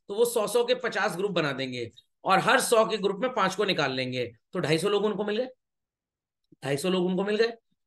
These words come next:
फिर ढाई सौ लोगों का वो एक टेस्ट कंडक्ट कराएंगे, उसमें से पचास पकड़ेंगे,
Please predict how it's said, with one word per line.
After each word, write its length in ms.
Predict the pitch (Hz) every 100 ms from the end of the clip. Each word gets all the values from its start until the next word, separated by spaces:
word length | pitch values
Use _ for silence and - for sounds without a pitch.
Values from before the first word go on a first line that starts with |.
| -
फिर 180 | 254 254
ढाई 220 | 160 226
सौ 160 | - 247
लोगों 280 | 220 214
का 180 | 220 254
वो 160 | 240 226
एक 120 | 220
टेस्ट 220 | 208 190 -
कंडक्ट 280 | 202 214
कराएंगे, 520 | 220 226 247 247 170 - -
उसमें 260 | 202 202
से 100 | 214
पचास 340 | 220 180 170 160
पकड़ेंगे, 480 | 170 165 160 151 147